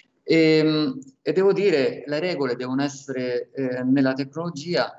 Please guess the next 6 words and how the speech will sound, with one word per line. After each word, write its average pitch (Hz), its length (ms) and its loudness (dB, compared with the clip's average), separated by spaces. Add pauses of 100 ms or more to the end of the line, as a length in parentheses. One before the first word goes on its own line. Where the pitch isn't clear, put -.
(300)
ma 139 360 -4
come 165 200 -6
facciamo 151 520 -4
noi 120 560 -8
a, 123 500 -6
eh, 117 600 -4